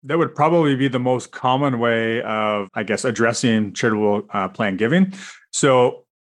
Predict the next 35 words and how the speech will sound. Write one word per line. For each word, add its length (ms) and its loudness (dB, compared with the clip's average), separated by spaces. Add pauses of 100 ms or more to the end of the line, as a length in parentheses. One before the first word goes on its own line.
(200)
it's, 340 -2 (240)
you 80 -2
know, 80 4
I 60 2
think 160 4
a 60 4
lot 200 4
of 80 -4
people 220 2
think 340 -2
that 360 2
if 120 -8
they 80 -2
wanna 320 0
leave 260 0
money 300 0
to 160 -2
a 60 -2
charity, 480 0
that 160 2
it's, 180 -2
uh, 160 2
gonna 140 -2
be 100 -4
a 80 0
complicated 800 -2
planning 420 -2
process. 640 -2 (480)
But 80 4
at 100 2
the 140 4
end 140 4
of 60 2
the 80 2
day 600 2